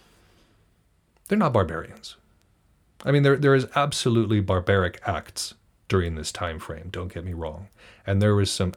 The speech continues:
absolutely terrible things that were done between Christians and Muslims. But this wasn't one of them.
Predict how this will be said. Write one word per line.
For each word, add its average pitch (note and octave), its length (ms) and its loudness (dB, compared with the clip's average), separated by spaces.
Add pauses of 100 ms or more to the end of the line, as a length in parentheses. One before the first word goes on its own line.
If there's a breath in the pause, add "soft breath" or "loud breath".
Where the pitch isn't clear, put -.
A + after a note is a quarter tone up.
absolutely G#2+ 680 -2
terrible F#2 680 -4 (460)
things F#2+ 420 0
that F#2+ 100 -6
were F2+ 80 -4
done F#2 300 0
between F#2+ 460 -2
Christians F2 520 -6
and D#2+ 100 -8
Muslims. E2 540 -10 (840 soft breath)
But C3 100 -2
this B3 160 -2
wasn't G3 240 0
one E3+ 160 2
of G2 60 -2
them. - 240 -12